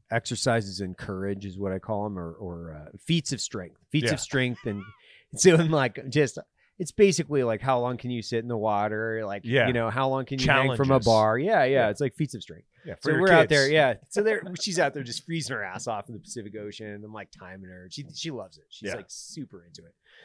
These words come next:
Speaker 1: So we're walking back, and there's this dude. And he's fli-, he's fishing,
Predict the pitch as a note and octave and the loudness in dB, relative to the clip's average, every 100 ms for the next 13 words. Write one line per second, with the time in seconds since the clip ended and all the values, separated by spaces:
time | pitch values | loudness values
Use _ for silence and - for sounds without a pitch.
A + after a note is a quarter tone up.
0 | - - - D#3 D3+ D3+ C#3 A2+ G2 G#2 | -10 -8 0 2 2 0 -2 -4 -4 -6
1 | A2 A2 G2+ A2+ - B3 C#3+ A#2+ - G3+ | -8 -10 -8 -10 -8 -6 -4 -6 -6 -2
2 | G3 D#3 B2+ C3 - G#3 - A#2 A2+ | -2 -2 -8 -8 -2 -2 -2 -8 -10